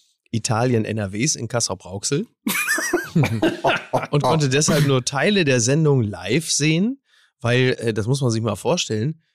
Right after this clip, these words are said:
meine sechsjährige Tochter geglaubt hat, äh, dass sie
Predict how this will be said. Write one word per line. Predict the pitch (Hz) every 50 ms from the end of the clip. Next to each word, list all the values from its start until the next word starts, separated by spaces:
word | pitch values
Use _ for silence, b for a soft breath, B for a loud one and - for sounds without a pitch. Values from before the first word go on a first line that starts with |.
| _ _ -
meine | 104 104 110 107
sechsjährige | 98 113 131 - - 143 139 135 127 117 113 104
Tochter | 120 117 131 135 - 139 123 110 101 - _ _
geglaubt | 104 101 101 107 104 90 92 120 139 135 -
hat, | 131 147 156 - - - _ _ -
äh, | 117 113 113 113 113 113 120 - _ _ _ _ _ _
dass | - 107 - -
sie | 127 117 110